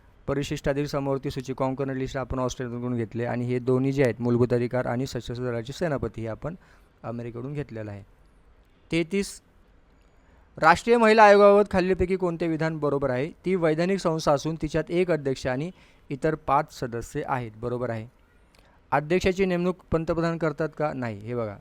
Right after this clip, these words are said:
राष्ट्रीय महिला आयोगमध्ये एक अध्यक्ष, पाच सदस्य आणि एक सदस्य सचिव असतात, जे सर्व केंद्र सरकारद्वारे नामनिर्देशित केले जातात.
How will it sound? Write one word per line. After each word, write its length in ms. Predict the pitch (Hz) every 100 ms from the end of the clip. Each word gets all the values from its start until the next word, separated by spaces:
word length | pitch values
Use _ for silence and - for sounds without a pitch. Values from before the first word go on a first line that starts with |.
| 120
राष्ट्रीय 320 | 127 139 165
महिला 300 | 160 151 156
आयोगमध्ये 880 | 151 151 160 - - - 135 135 151
एक 300 | 156 170 165
अध्यक्ष, 360 | 147 139 139 147
पाच 340 | - 147 156
सदस्य 340 | 143 135 -
आणि 140 | 139 143
एक 180 | 147 156
सदस्य 380 | 143 135 - 147
सचिव 320 | 131 135 123
असतात, 300 | 117 139 160 - - - 127
जे 140 | 160
सर्व 340 | - 175 185 170 -
केंद्र 300 | 190 196 208
सरकारद्वारे 600 | 180 151 156 139 139 175
नामनिर्देशित 640 | 147 123 123 120 - 160
केले 180 | 131 131
जातात. 280 | 151 -